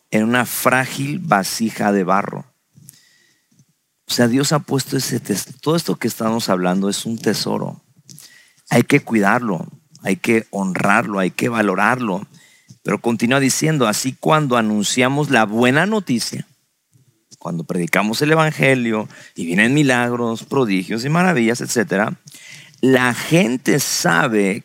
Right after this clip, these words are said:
que el poder de ese mensaje viene de Dios y no de nosotros, que somos tan frágiles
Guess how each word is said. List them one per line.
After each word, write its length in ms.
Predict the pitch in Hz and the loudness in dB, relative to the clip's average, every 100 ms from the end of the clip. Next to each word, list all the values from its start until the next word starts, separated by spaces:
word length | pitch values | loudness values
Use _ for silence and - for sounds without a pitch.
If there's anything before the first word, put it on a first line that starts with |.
| - | 0
que 120 | 120 | 2
el 140 | 117 101 | 2 0
poder 580 | - 123 120 127 147 143 | 0 2 4 6 4 4
de 120 | 143 | 2
ese 220 | - 147 | 2 -2
mensaje 680 | 135 110 104 113 117 - 107 | 2 0 2 2 0 0 0
viene 260 | 104 107 | 2 2
de 180 | 104 92 | 2 2
Dios 600 | 85 87 80 - - - _ _ _ _ _ _ _ _ - - - - | 0 -2 -4 -8 -12 -14 _ _ _ _ _ _ _ _ -20 -20 -8 4
y 200 | 143 135 | 6 6
no 340 | 139 143 151 | 4 4 4
de 120 | 147 | 4
nosotros, 1080 | 135 107 - 123 117 - 82 82 - - - _ _ _ _ _ _ _ _ _ | 2 0 -2 2 0 0 -6 -6 -8 -12 -16 _ _ _ _ _ _ _ _ _
que 140 | 110 107 | 2 2
somos 600 | - 123 127 131 127 - | 2 2 2 0 -2 -2
tan 280 | 95 98 90 | 0 0 -2
frágiles 1080 | - - 135 147 - 151 151 156 - - | -4 0 2 0 -4 -4 -4 -4 -8 -12